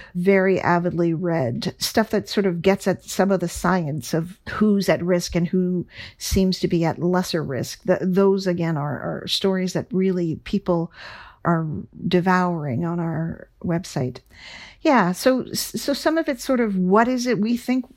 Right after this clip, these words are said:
we need to know? And some of it, of course, comes from events of the day, like, as the story evolves, y-, you know,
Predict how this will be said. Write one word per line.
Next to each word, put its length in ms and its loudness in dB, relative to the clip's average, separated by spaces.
we 180 2
need 220 0
to 80 0
know? 420 -2
And 260 2
some 200 -2
of 100 -4
it, 180 -4
of 140 2
course, 260 2
comes 340 2
from 220 -2
events 320 0
of 80 -2
the 80 2
day, 460 0
like, 200 -2
as 200 -4
the 80 -4
story 400 -2
evolves, 760 -2
y-, 180 -2
you 200 -2
know, 280 -4